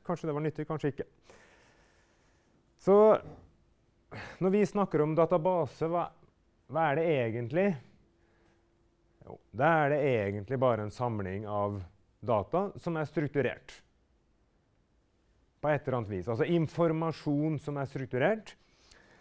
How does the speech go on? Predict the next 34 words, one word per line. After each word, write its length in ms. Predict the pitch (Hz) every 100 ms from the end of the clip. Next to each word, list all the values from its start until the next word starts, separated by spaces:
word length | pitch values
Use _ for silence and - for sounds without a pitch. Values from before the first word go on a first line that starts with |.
| - - _ _ _ _ -
Og 80 | 170
vi 80 | 202
pleier 800 | - 208 208 190 147 165 233 202 -
å 80 | 190
strukturere 640 | 202 190 208 196 165 120 123
det 140 | 131
i 140 | 135 127
tabeller 640 | 151 131 120 98 117 120 95 - _ _ _ _ _ _ _ _
i 80 | 131
en 80 | 120
database. 540 | 110 113 107 101 - - - _ _ _ _
Vi 80 | -
kommer 240 | 123 170 175
litt 160 | 170
tilbake 400 | 170 156 139 -
til 160 | 156 175
det, 60 | 214
men 240 | 196 180 - - _ _ _ _ -
en 160 | 165 165
tabell, 460 | 170 156 170 226 226
det 120 | 214
er 80 | 208
rett 140 | 196
og 20 | 156
slett 140 | 180 175
det 20 |
samme 220 | 185 160 135
som 220 | 147 143
et, 220 | 139 -
eh, 340 | 139 131 131
regneark, 640 | 143 147 135 131 226 - - - _ _ _ -
hvor 140 | 180
du 80 | 196
har 300 | 180 170